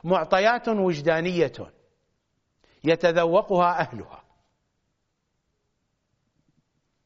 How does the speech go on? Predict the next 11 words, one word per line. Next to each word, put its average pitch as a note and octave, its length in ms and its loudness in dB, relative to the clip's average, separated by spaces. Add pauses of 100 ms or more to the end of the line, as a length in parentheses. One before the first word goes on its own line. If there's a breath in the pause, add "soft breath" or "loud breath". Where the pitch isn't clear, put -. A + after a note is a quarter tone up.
(1500)
ولذا G3 720 2 (680)
سميتها G3 760 0
قرائن، D#3+ 640 -2 (1000)
لأن D#3+ 340 0
القرائن F3+ 800 0 (960)
لا E3+ 240 0
يمكن G3+ 640 0
أن E3 200 -2
تكون G3+ 560 0 (340 soft breath)
دليلا G3+ 520 0
لوحدها، E3 800 -4